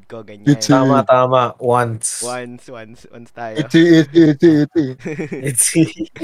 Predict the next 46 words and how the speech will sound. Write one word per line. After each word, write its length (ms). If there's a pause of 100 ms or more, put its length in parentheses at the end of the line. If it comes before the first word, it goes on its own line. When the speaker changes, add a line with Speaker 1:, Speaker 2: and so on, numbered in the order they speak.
(460)
Speaker 1:
Pero 240
yun 160
Speaker 2:
Para, 160
Speaker 1:
nga. 80
Speaker 2:
para 80
sa 240 (240)
iba-iba 320
pala 240
tayo 240
ba? 160
Speaker 1:
Iba-iba 240
tayo, 240
yun. 180 (300)
Pero 160
yun 160
nga, 160 (140)
Speaker 2:
<laughs> 180
Speaker 1:
pag 80
masaya 480
ako, 320
usually 400
K-pop. 480 (320)
Pag 160
medyo 400
nasa 400
anong 480
mood 160
ako, 240
mga, 160 (160)
pag 240
medyo 320
low-key 480
mood 240
or, 160
like, 160 (240)
hindi 240
ganun 240
kataas 400
yung 80
mood, 240
medyo, 480
yun, 240
papasok 400
ako 160
sa 160
indie. 560